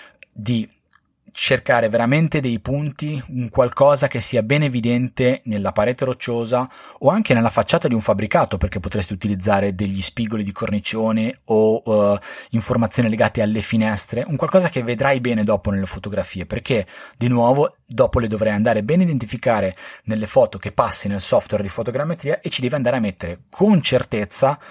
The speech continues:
la bandierina per dire: "Ok, qua c'è il mio punto di appoggio, qua c'è il mio punto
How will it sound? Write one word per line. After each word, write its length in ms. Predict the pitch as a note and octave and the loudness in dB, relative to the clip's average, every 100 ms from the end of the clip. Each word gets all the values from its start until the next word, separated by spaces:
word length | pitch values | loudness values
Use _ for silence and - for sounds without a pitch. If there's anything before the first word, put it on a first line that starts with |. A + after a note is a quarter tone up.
| - - - - _ _ _ | -20 -20 -20 -20 _ _ _
la 120 | B2 | 0
bandierina 560 | G#2+ A2+ B2 D3 G2+ G2+ | 2 2 4 2 2 0
per 160 | A#2+ G2+ | 0 -2
dire: 200 | F#2 - | -4 -6
"Ok, 200 | D#2+ - | -6 0
qua 180 | G#2+ | 0
c'è 120 | F#2+ A2+ | 2 2
il 60 | |
mio 100 | G#2+ | 2
punto 260 | F#2 F#2 G2 | 0 -2 0
di 60 | A#2 | 0
appoggio, 460 | - E2 E2 G2+ | 2 0 0 -6
qua 180 | - F2+ | -2 -2
c'è 140 | - | 2
il 60 | F#2+ | 2
mio 100 | G2+ | 2
punto 420 | F2 D#2 D2+ E2 | -2 -8 -8 -10